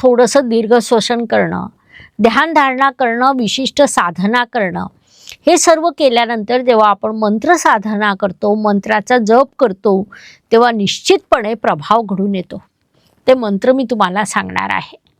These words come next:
आपल्या धर्मानुसार गंधर्व देवतेला विवाहाचा देवता मानलं जातं. विश्वावसु गंधर्व असा एक मंत्र आहे. आपल्या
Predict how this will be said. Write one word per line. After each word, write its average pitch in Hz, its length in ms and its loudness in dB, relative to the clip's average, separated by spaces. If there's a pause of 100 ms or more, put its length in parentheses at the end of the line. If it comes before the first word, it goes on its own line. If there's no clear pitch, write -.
(460)
आपल्या 359 300 2
धर्मानुसार 240 880 0
गंधर्व 233 800 4
देवतेला 202 760 0
विवाहाचा 196 640 -2
देवता 214 380 -4
मानलं 202 400 -8
जातं. - 280 -8 (1120)
विश्वावसु 311 1080 2
गंधर्व 208 640 0 (300)
असा 233 200 -2
एक 208 200 -2
मंत्र 185 340 -6
आहे. - 300 -6 (540)
आपल्या 240 260 0